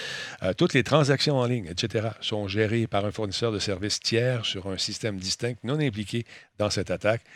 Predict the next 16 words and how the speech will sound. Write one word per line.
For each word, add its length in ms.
Et 260
en 120
tant 160
que 60
tel, 340
Capcom 360
ne 240
conserve 420
aucune 460
de 80
ces 200
informations 640
à 120
l'interne. 360
Donc, 180
voilà. 220